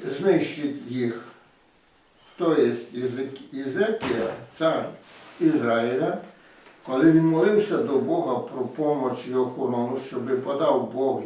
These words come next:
йому, і визволив із того нападу, котрий стояв зі сторони асирійців, то Єгова так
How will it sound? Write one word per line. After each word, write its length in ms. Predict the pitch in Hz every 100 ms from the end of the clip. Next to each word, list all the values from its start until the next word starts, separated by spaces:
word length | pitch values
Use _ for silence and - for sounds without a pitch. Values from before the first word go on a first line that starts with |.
| 117
йому, 540 | 127 120 131 175 - - - _ _ _ - - - _ _ -
і 120 | 165
визволив 760 | 151 190 165 151 147 143 127 - -
із 260 | - 147 131 - - _ _ -
того 440 | 175 151 127 117 127
нападу, 680 | 143 147 147 160 151 160 160
котрий 360 | 156 - 160 160
стояв 680 | - 170 160 156 156 156 151
зі 60 |
сторони 460 | - 160 151 156 160 -
асирійців, 760 | 165 - 156 160 160 - 170 170 - - _ _ _ _
то 100 | 147
Єгова 520 | 123 117 120 131 135
так 280 | 135 127 123